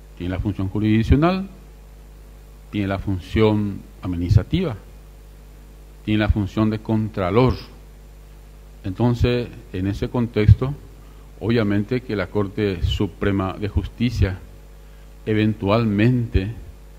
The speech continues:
a la función jurisdiccional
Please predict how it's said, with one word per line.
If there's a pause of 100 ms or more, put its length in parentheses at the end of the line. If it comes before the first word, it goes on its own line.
(440)
a
la
función
jurisdiccional